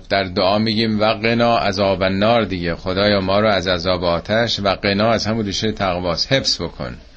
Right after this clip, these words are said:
یا این آیه قرآن: «قو انفسکم و اهلیکم نارن»، هم خودتون رو و هم خانواده‌تون رو حفظ بکنید از دوزخ. قو، قو فعل، اه، مخاطب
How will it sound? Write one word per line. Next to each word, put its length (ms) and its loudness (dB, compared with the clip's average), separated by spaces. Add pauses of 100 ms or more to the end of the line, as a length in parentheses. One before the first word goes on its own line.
(600)
یا 300 2
این 180 0
آیه 280 2
قرآن: 520 2
«قو 420 0
انفسکم 1000 -2
و 40 0
اهلیکم 920 -2
نارن»، 520 2 (380)
هم 240 2
خودتون 580 -2
رو 240 2
و 20 0
هم 220 0
خانواده‌تون 920 0
رو 60 2
حفظ 440 0
بکنید 500 -4
از 260 -2
دوزخ. 520 -4 (540)
قو، 300 2 (640)
قو 180 -2
فعل، 500 0 (720)
اه، 360 0 (640)
مخاطب 800 -4